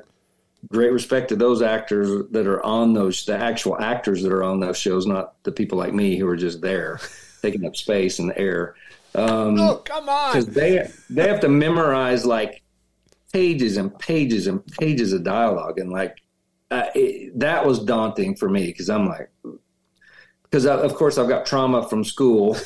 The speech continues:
Speaker 1: <laughs> and then I'm like, "Oh, now I've gotta memorize all this and then spit it back out." So I think at the point, you know, after the first six months to a year of being on, uh,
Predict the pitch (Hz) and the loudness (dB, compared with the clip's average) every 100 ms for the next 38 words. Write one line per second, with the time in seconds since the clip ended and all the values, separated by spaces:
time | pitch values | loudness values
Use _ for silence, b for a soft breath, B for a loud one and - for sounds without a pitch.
0 | - - - 113 127 131 127 113 113 190 | -14 -20 -8 0 2 4 2 2 4 4
1 | 175 180 135 135 123 131 151 180 147 127 | 4 0 0 2 2 2 2 2 2 0
2 | 135 127 131 147 - 139 131 120 117 - | 0 2 2 0 0 0 0 0 -2 -6
3 | - 151 147 - 131 123 151 160 156 135 | -4 0 2 2 0 2 2 2 2 2
4 | 170 185 160 127 151 151 147 135 - _ | 2 2 0 -2 0 0 0 -4 -16 _
5 | _ _ _ _ _ _ _ 143 131 131 | _ _ _ _ _ _ _ 0 0 2
6 | 131 131 131 117 117 135 131 - 139 135 | -2 0 0 0 0 0 0 0 -2 0
7 | 131 120 117 - 127 113 110 123 139 131 | 0 0 0 -4 0 2 4 4 6 6
8 | 117 107 101 120 117 117 113 107 107 104 | 4 2 2 2 4 2 2 0 0 -2
9 | - 104 101 92 | -2 -2 0 0